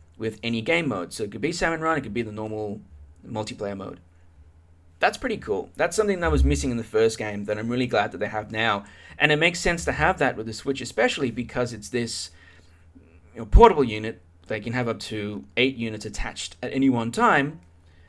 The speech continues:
You know, why not take advantage of that? And that's exactly what Splatoon is doing. It's a great game. It's, it's a lot of fun. It's very colorful. And it's a nice,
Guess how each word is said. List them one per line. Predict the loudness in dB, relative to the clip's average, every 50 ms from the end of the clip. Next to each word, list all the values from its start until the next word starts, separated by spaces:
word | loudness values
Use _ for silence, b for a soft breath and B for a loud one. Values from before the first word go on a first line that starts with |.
| b b b
You | -8 -6
know, | -4
why | -2 0 0
not | 0 -2
take | -2 -2 -4 -2
advantage | -2 -2 -4 -4 -4 -6 -6
of | -8
that? | -8 -8 -10 -12
And | -12 -10
that's | -10 -8 -8
exactly | -8 -4 -2 -4 -2 -2 -4 -6 -4
what | -4 0 2 2 2 2 0 -6 -16 -20 -20 -20 -20 _
Splatoon | -20 -12 -12 -12 -10 -8 -10 -10 -10
is | -12 -8
doing. | -6 -4 -4 -4 -6 -8 -14 -18 -20 _ -20 _ -20 -20 -20 -20 -20 -20 -20 -20 -20 -20 -20 -20 _ -20 -20 -20 -20 _ _ -6
It's | -4 -4 -4 -4
a | -6
great | 0 4 4 4 4 2
game. | -2 -2 -2 -4 -4 -6 -8
It's, | -8 -10 -10 -10 -12 -10 -10
it's | -10 -8 -6
a | 0
lot | 2 4 4
of | 2 0
fun. | 0 2 2 4 4
It's | 2 0
very | 0 0 0 0
colorful. | 0 -2 -2 -2 -2 -2 -2 -4 -6 -6 -8 B B B B B B B B B B B B B B B B B B 0
And | 2 2
it's | 2 0 0 -2
a | -2 0
nice, | 2 4 4 4 2 0 -4 -8 -10 -10 -12 -14